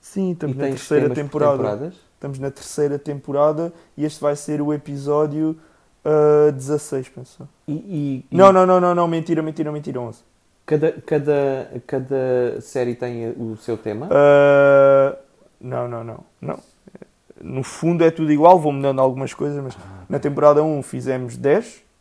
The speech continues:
Speaker 1: na temporada dois fizemos quinze,
Speaker 2: Uhum.
Speaker 1: e sendo que entre a temporada dois e a temporada três fizemos um especial Natal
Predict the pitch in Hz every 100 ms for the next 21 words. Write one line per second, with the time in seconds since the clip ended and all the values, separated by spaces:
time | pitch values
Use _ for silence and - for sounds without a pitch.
0 | _ _ _ - 131 135 131 143 139 139
1 | 139 139 143 - _ _ 131 147 170 156
2 | 131 120 - - - - 131 135 120 117
3 | - - 165 196 196 - _ _ - 120
4 | 113 127 165 _ _ _ _ 127 131 131
5 | 127 127 123 123 123 120 120 120 - -
6 | _ _ _ _ _ - 139 135 123 -
7 | 131 123 127 127 123 120 117 123 - 127
8 | - 123 117 113 120 120 123 123 123 120
9 | 131 127 120 120 117 117 - 110 117 113
10 | - 139 139